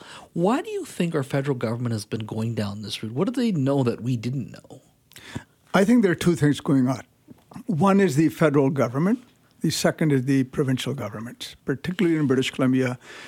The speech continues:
Speaker 2: and Ontario. Starting about twenty years ago, there was this big push being mo-, made to pr-, privatize post-secondary education.
Speaker 1: Hmm.
Speaker 2: And then the post-secondary private educators moved in,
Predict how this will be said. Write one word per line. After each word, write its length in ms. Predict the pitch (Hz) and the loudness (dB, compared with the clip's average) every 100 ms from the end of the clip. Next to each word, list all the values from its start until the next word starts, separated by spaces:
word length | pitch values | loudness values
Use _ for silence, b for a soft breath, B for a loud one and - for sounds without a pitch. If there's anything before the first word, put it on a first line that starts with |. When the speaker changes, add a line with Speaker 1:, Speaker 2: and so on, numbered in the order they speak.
| B B 147 | B B 0
Speaker 2:
and 240 | 151 156 | 2 4
Ontario. 720 | 160 131 - 143 131 139 180 | 2 0 -2 0 2 2 0
Starting 500 | - - 151 156 156 | -2 0 2 4 4
about 300 | 151 139 131 | 4 2 0
twenty 320 | - 151 160 | 0 -2 0
years 340 | 165 143 135 131 | 2 4 2 -2
ago, 380 | 127 127 120 - - | -2 -2 -4 -8 -2
there 140 | 151 | 0
was 180 | 139 127 | 2 0
this 200 | 135 127 | -2 -2
big 420 | 139 147 147 139 | -6 0 -2 -2
push 280 | - 151 - | -6 -4 -6
being 260 | - 147 131 | -6 -2 0
mo-, 300 | 127 127 123 | 0 -2 -4
made 600 | 320 208 143 147 139 120 - B B B - | -6 -2 2 4 2 -2 -8 B B B -6
to 100 | 147 | -6
pr-, 340 | - - 143 | -4 -8 -6
privatize 1080 | 151 - 165 160 160 - 123 117 123 120 - _ _ b b b - | -8 0 2 2 0 0 -2 -2 -4 -4 -6 _ _ b b b -2
post-secondary 840 | 160 151 - 156 - 131 131 127 - | 0 2 0 -4 -2 -2 -2 -4 -6
education. 640 | 135 117 117 117 - - _ _ _ _ _ _ _ - | -6 -6 -10 -8 -8 -8 _ _ _ _ _ _ _ -12
Speaker 1:
Hmm. 100 | 101 - - | -12 -12 -6
Speaker 2:
And 180 | 165 147 | -2 2
then 200 | 160 170 | 2 2
the 100 | 156 | 0
post-secondary 1400 | - 165 165 156 - - _ - - 156 - 156 147 139 | 0 0 2 0 -4 -10 _ -8 -2 0 2 2 2 2
private 440 | - 147 143 139 | 0 2 2 2
educators 640 | 135 131 127 139 131 123 | 2 0 0 0 0 -2
moved 380 | 131 135 135 123 | 0 0 0 -2
in, 240 | 101 104 | -6 -8